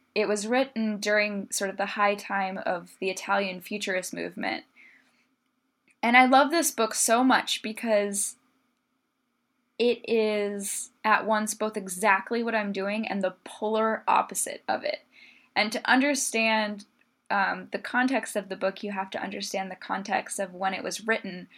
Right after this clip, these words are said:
which was during the Industrial Revolution. And at that point, um, in Italy, the futurist art movement was all about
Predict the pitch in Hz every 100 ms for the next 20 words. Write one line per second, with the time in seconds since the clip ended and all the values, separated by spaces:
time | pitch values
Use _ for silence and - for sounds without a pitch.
0 | - - 202 - 202 190 190 - - _
1 | - 226 233 220 196 196 196 - 196 180
2 | 190 196 180 190 - - - - _ _
3 | _ _ _ _ _ - 240 240 254 254
4 | - 233 214 196 - _ - _ _ _
5 | _ _ 202 202 190 185 - 208 - 226
6 | 233 208 196 196 196 - 311 - 220 208
7 | - 196 247 247 208 185 190 180 180 -
8 | 208 202 - 208 214 220 214 196 190 180
9 | -